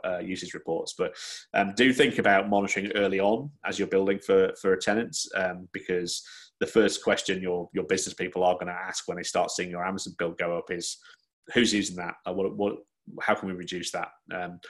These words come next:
or how can we pass on the charges for that? So think about, think about monitoring, think about, um, cost models and how, uh, how you might equate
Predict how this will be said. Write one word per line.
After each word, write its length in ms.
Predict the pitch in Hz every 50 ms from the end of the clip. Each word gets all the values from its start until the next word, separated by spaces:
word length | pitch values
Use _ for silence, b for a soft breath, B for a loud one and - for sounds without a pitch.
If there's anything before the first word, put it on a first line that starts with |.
| B B B _ -
or 420 | 139 123 110 98 95 92 - - - -
how 180 | - 107 104
can 120 | 95 - 95
we 80 | 92
pass 240 | 90 - 92 92 -
on 100 | 92 90
the 60 | 87
charges 500 | 82 - - 87 87 85 85 90 - -
for 100 | - -
that? 180 | - 87 87 -
So 100 | - 101
think 220 | - 127 127 120
about, 340 | - 107 107 98 98 95 - B B B B B B B B
think 140 | 160 147 139
about 320 | 135 131 117 - 110 113
monitoring, 600 | 110 107 110 104 - - 104 98 95 95 95 101 - _ _ _
think 160 | - 120 113 -
about, 400 | 101 104 98 95 95 - - - - - -
um, 380 | 98 95 92 90 90 92 113 - -
cost 260 | - 101 95 - -
models 440 | 92 90 90 90 85 85 87 - -
and 100 | 90 90
how, 400 | 95 92 92 92 90 87 87 - B B B B B B -
uh, 280 | 87 90 87 87 85
how 180 | - - 98 92
you 220 | 92 90 90 90
might 480 | 87 92 95 95 95 101 90 87 - -
equate 580 | - - - - - - 98 92 - - -